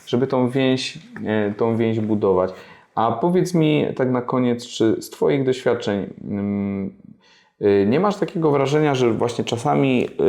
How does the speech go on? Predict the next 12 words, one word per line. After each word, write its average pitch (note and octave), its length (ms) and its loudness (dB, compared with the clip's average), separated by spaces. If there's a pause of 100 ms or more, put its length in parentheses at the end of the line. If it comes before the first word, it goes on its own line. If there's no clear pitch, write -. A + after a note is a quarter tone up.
(140)
e, G#2 40 2
te G#2 480 0
mniejsze A#2 560 2
firmy, F2+ 480 -4 (460)
często B2 680 2 (420)
w-, G#2+ 220 -6 (240)
e, G#2 40 2
jakieś A2+ 320 0
startupy, - 560 -2
które G2+ 320 0
rozpoczynają G2+ 800 -2
działanie, E2 420 -4